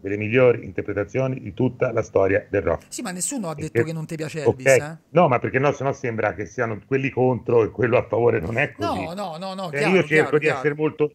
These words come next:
Speaker 1: io ho detto che se metti Elvis ballo, io ho detto che ha molte qualità, io ho detto che purtroppo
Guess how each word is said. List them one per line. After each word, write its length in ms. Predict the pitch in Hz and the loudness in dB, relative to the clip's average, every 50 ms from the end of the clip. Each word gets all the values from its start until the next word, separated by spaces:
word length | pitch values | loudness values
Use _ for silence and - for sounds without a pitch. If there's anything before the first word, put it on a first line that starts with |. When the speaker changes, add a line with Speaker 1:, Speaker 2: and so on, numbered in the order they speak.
| _ _ _ _ | _ _ _ _
Speaker 1:
io 140 | - 151 165 | -4 -2 -2
ho 40 | 165 | -2
detto 280 | 120 143 139 - 139 139 | -2 -2 -4 -4 -4 -6
che 80 | 131 | -6
se 120 | 131 - 120 | -8 -8 -6
metti 280 | 120 120 117 120 127 | -4 -4 -4 -2 0
Elvis 340 | 127 123 117 107 110 101 - | 0 0 0 -2 -6 -10 -10
ballo, 480 | 98 98 104 107 123 135 131 135 135 - | -8 -6 -6 -4 -4 -2 -2 -2 -2 0
io 140 | 139 143 | 0 0
ho 20 | 135 | 0
detto 240 | 104 120 117 - 113 | 0 -2 -4 -6 -4
che 120 | - 117 | -2 -2
ha 40 | 104 | 0
molte 320 | 117 131 139 127 - 117 | 0 0 0 0 -2 -2
qualità, 540 | - - 110 110 107 - - 131 135 139 - | -2 -2 -2 -2 -2 0 2 2 2 0 0
io 160 | - 143 135 127 | 2 2 2 2
ho 40 | |
detto 340 | 104 101 123 113 - - 104 | 2 0 -2 -2 -2 -4 -4
che 140 | 82 95 - | -4 -4 -6
purtroppo 760 | - - 127 120 101 - - 135 131 113 117 - - - - | -2 0 0 0 0 2 4 6 6 6 4 2 -6 -20 -20